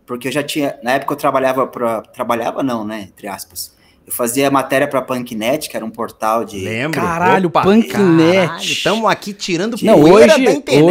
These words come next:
Speaker 3: hoje vai ser o baú de memórias aqui.
Speaker 1: <laughs> É, a idade é foda, né?
Speaker 2: É, não tem, é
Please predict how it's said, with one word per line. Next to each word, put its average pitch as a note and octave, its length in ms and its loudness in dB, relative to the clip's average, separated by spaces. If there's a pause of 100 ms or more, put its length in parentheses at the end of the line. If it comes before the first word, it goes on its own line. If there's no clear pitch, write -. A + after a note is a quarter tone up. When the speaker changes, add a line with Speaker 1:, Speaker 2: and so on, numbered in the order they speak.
Speaker 3:
hoje A3+ 180 0
vai G#3 240 0
ser - 320 -2
o A3 100 4
baú F#3+ 460 4
de A3+ 240 4
memórias D#3+ 600 6
aqui. B2 220 -6
Speaker 1:
<laughs> - 180 -10 (220)
É, C3+ 440 4
a D#3+ 40 2
idade D#3 360 0
é G3+ 40 -2
foda, - 440 -6
né? - 240 0
Speaker 2:
É, - 80 -4
não - 120 -2
tem, - 120 0
é D4+ 60 2